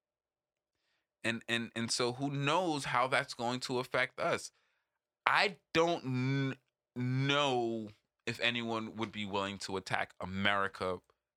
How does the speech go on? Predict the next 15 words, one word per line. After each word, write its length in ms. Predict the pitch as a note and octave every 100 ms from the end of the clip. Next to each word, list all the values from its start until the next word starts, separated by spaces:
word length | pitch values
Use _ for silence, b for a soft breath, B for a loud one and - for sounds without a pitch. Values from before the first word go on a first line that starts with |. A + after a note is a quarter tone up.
| _
proper. 520 | - A#2+ F#2+ - - - _ _ _ _ _ _ _ _ _ _ _ _ _ _ _ _ -
I 140 | C#3
don't 360 | G3 F#3+ D3 C#3
know 340 | D3 D3 C3+
if 120 | B2 C#3
anyone's 480 | C3 A#2+ A#2+ A#2
particularly 600 | - B2 - - C3 A#2
interested 440 | A2+ - A#2+ - G#2+
in 140 | A2
a 120 | G#2+
land 480 | G2+ G2+ A2+ B2+ A#2
war 220 | G2+ G2+
with 160 | F#2+ -
Am-, 80 | - _ _ _
America. 540 | A2 A2+ A2 A2 -